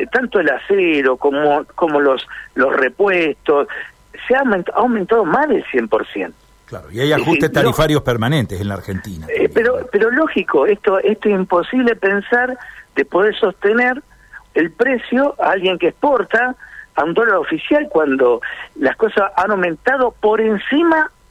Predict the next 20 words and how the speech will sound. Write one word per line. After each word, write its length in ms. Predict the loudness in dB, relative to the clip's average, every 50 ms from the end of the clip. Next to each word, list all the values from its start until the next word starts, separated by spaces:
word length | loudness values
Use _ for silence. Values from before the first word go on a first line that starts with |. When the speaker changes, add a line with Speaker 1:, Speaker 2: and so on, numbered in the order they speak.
| _ _ _ -8 -4
Speaker 1:
del 240 | -2 -2 -2 -2 -2
dólar 340 | 0 0 2 2 0 0 0
blue, 320 | 0 0 0 0 0 -2 -6 _ -8
inclusive. 680 | -6 -4 -2 -2 -2 -2 -2 -4 -6 -6 -8 -10 -14 _ _ _ _ _ _ _ _ _ _ _ _
Speaker 2:
Claro. 180 | -20 -20 -20 -18 -8 -2
Speaker 1:
Por 180 | 0 2 2 2
encima 500 | 0 -2 -2 -2 0 0 2 2 2 2
del 180 | 0 0 0 2
dólar 220 | 0 0 0 0
billete. 520 | -2 -2 -2 -2 -2 -2 -4 -6 -8 -8 _ _ _ _ _ _ _ _ _ _ _ -14
Speaker 2:
¿Ustedes, 440 | -12 -8 -4 0 0 0 0 0 -2
este, 220 | -6 -2 0 0 0
Speaker 1:
Eh, 40 |
Speaker 2:
se 120 | 0 0 -2
han 80 | -2
dirigido 440 | -2 -2 -4 -4 -4 -2 0 0 2
al 140 | 0 0 0
ministro 320 | -2 -2 -4 -4 -6 -6
Sergio 300 | -6 -6 -6 -4 -4 -2
Massa? 440 | 0 0 -2 -2 -2 -4 -4 -6 -6